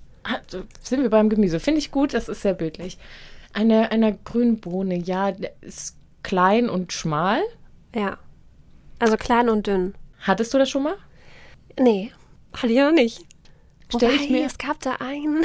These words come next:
Speaker 1: Ja?
Speaker 2: <laughs> Der war vielleicht, also der war so zwischen klein und dünn und klein und normal.
Speaker 1: Okay, aber wie hast, wie hat sich der Penis für dich angefühlt? Hast du da viel gespürt während dem Sex?
Speaker 2: Nee.
Speaker 1: Welche Stellung hattet ihr?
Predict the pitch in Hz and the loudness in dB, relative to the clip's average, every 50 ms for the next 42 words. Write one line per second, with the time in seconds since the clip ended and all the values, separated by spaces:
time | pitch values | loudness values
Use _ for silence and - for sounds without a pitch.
0 | - - - - 403 381 - - 381 440 311 233 247 254 381 349 - - 302 370 | 0 0 2 4 4 4 4 4 4 4 4 4 6 6 4 4 4 6 6 6
1 | 240 - - - - - _ - 453 494 466 403 339 339 262 254 262 277 359 - | 4 2 -4 -20 -20 -20 _ 0 0 0 2 2 2 2 2 4 4 4 2 2
2 | 370 247 240 254 330 330 - - - - - 254 262 - 262 226 262 254 240 254 | -2 -4 -2 -2 -2 -2 -6 -10 -20 -10 -6 -4 -2 -2 0 0 2 2 4 4
3 | 262 269 269 269 262 262 254 - - 294 285 - - 277 262 262 - - 240 240 | 4 4 4 2 -2 -4 -4 -6 -4 -4 -4 -2 -2 -2 -2 -2 -2 -2 0 0
4 | 254 240 - 247 240 226 - 269 294 302 302 - - 240 247 - - - 240 233 | 0 -2 -2 -4 -6 -6 -6 -4 -2 -2 -2 -4 -4 -6 -8 -8 -8 -6 -4 -4
5 | 240 247 247 262 247 240 214 - 226 220 214 202 196 202 202 185 175 - - 226 | -4 -4 -4 -6 -6 -8 -6 -6 -6 -4 -4 -4 -4 -6 -6 -6 -8 -10 -10 -12
6 | 226 - - - - - - - - - - - - - - - - - - - | -14 -14 -14 -14 -14 -14 -16 -18 -18 -18 -20 -20 -20 -20 -20 -20 -20 -20 -20 -20
7 | - - - 190 - 214 220 202 196 196 185 214 233 208 240 247 233 233 - - | -14 -10 -8 -2 2 4 4 6 4 4 2 2 2 2 2 0 0 -2 -6 -12
8 | - - 202 226 262 269 262 262 - 226 226 226 - - 196 190 - - 220 214 | -12 -8 -2 0 0 0 0 0 -2 -4 -4 -4 -2 -2 -4 -2 -2 -2 -2 0
9 | 214 202 196 - - - - - - - - - - - 190 170 175 175 - - | 0 -2 -2 -6 -10 -14 -16 -18 -20 -18 -18 -14 -8 -6 -6 -4 -4 -6 -8 -8
10 | - - - - - 175 180 175 156 151 - - - - 175 170 - 170 175 170 | -14 -18 -8 -2 0 0 0 0 -2 -4 -6 -10 -8 -6 -6 -4 -2 -2 -2 -2
11 | - - 175 160 - 151 - - - - - 160 160 202 214 - 214 208 208 214 | -2 -4 -6 -4 -6 -8 -10 -10 -12 -8 -4 -2 0 0 0 0 0 0 0 0
12 | - 208 208 - - 226 - - - - - - - - - - - - - - | -4 -4 -6 -4 -6 -6 -6 -8 -14 -18 -20 -20 -20 -20 -20 -20 -20 -10 -2 2
13 | 247 247 233 233 247 - - - - - - - - - - - - - 180 196 | 4 4 4 4 2 -2 -10 -20 -20 -20 -20 -20 -20 -20 -20 -20 -8 -2 0 2
14 | 214 208 214 - - 180 165 175 175 170 180 170 190 190 - 170 202 240 | 2 2 0 0 2 0 0 0 0 -2 -2 -4 -4 -6 -6 -8 -8 -8